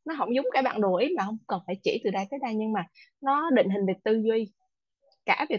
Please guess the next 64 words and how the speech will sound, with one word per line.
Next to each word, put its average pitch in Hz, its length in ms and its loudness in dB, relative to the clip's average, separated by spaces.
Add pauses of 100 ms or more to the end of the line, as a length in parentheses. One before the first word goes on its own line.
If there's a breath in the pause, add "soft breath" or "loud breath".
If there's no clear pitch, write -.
tư 226 100 2
duy, 220 280 0
cả - 220 -8
kiến 262 180 -8
thức, 392 140 -10
cả 180 160 -10
kỹ 185 160 -8
năng 220 240 -14
nữa. 170 100 -10 (480 soft breath)
Thì 190 60 4
em 208 120 2
thấy 285 160 -2
việc 330 120 2
đó 240 140 2
vô 294 140 4
cùng 185 160 0
có 226 80 -2
ý 254 120 0
nghĩa 240 240 0
với 311 80 -6
em 214 220 -4
luôn 208 140 -8
á. 262 60 -10 (1120)
Ừ. 196 80 -2 (520)
Thì, 185 160 2 (160)
ừ, 190 60 2 (240)
giống 233 220 6
như 415 100 2 (140)
em 220 380 4
cách 277 120 -2
đây 233 180 2
hai 208 300 0
tháng 208 200 -4 (100)
em 208 140 -6
không 208 120 -4
biết 277 140 -4 (160)
em 196 200 -6
phải - 120 0
làm 185 220 0
gì 180 100 2
hết 269 120 -4
nên 208 100 -6
cuối 254 140 -4
cùng 202 180 0
em 196 140 -6
phải 196 180 -6
tìm 180 140 -2
đến 208 100 -6
một 233 100 -8
người 175 120 -4
đồng 165 240 -6
hành. 160 100 -4 (440 loud breath)
Thì 175 280 4
sau 208 320 0
hai 202 220 0
tháng 247 260 -4
em 202 140 -4
không 208 220 -2
hề 196 220 4
hối 214 180 0
hận 330 160 -6
về 170 120 -2
chuyện - 180 -12
đó. 190 180 -4